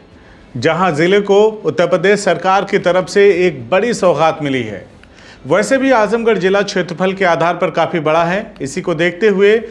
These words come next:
और कानून व्यवस्था को सुदृढ़ करने के लिए सरकार ने यह फैसला एसपी अनुराग की पहल पर लिया है। अब आप भी सोच रहे होंगे कि ऐसा क्या हुआ है, तो चलिए आपको बताते हैं।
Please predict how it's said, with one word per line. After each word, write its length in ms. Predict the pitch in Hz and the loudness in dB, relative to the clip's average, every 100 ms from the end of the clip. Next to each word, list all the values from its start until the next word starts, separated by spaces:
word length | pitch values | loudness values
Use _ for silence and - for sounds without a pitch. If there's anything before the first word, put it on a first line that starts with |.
| - - | -16 -4
और 140 | 156 165 | 0 0
कानून 480 | 175 180 196 254 226 | 0 0 0 0 2
व्यवस्था 400 | 208 202 214 220 | 2 0 -2 -2
को 160 | 220 | -2
सुदृढ़ 460 | 220 - 180 170 196 | -2 -2 -4 -2 -2
करने 300 | 196 180 196 | 0 0 -2
के 120 | 196 | -2
लिए 300 | 131 98 - - | -2 -2 -8 -10
सरकार 500 | - 151 147 180 190 | -2 -2 2 0 0
ने 140 | 180 | -2
यह 80 | 175 | -2
फैसला 440 | 170 165 165 185 196 - - - - | 0 -2 0 0 0 -2 -12 -10 -2
एसपी 280 | 170 170 196 | -2 2 2
अनुराग 560 | 185 180 190 202 202 - | 2 2 2 2 0 -6
की 140 | 208 202 - | -6 -6 -2
पहल 260 | 180 220 | 0 0
पर 140 | 220 185 | 0 0
लिया 260 | 165 147 113 | 0 0 0
है। 240 | 110 - - - - - - - | -4 -12 -20 -20 -20 -20 -16 -4
अब 180 | 156 170 | 0 2
आप 140 | 220 | 2
भी 120 | 262 254 | 0 -2
सोच 300 | 247 247 233 | 0 0 0
रहे 100 | 226 | 0
होंगे 280 | 226 240 | -2 -4
कि 120 | 240 220 | -2 -2
ऐसा 240 | 196 208 | 0 -2
क्या 180 | 202 196 | 0 0
हुआ 260 | 175 156 131 | 2 2 0
है, 200 | 101 - - - | -2 -10 -16 -10
तो 80 | 139 | -2
चलिए 260 | 185 196 | 0 2
आपको 260 | 185 185 165 | 0 0 -2
बताते 400 | 156 160 160 185 | 0 0 0 0
हैं। 220 | 196 | 0